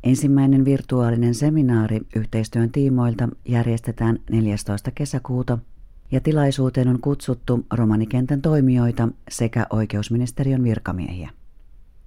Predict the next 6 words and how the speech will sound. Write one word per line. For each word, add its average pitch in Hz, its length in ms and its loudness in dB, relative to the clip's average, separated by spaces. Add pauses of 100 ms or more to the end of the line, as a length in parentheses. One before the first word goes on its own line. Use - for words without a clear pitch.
(400)
Tavoitteena 156 640 4
on 135 100 4
lisätä 135 460 0
yhteistyötä 123 720 -2
ja 120 80 0
tiedonvaihtoa 113 920 0